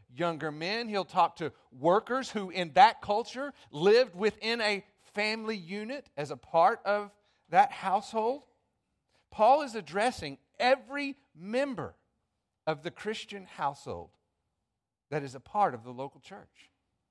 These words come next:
Because a healthy church is filled with healthy relationships,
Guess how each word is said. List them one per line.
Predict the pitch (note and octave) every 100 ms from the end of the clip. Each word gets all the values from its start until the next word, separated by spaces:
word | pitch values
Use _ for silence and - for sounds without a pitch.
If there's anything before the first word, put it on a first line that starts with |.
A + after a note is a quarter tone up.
| _ _ _ _ _ _ _ _ _ _
Because | - D3 G3 F#3 G2+ G2+ -
a | B2
healthy | B2+ - F3+ F3+ F3+ F#3
church | - F3 B2+ B2 -
is | B2+ A#2 - - _
filled | F#3+ E3 G#2+ F2 _ _ _ _ _ _ -
with | C3
healthy | - - F3+ F3+ F3+ E3+ _ _ _
relationships, | C#3 C#3+ D#3+ D#3+ C#3 B2 - G#2+ -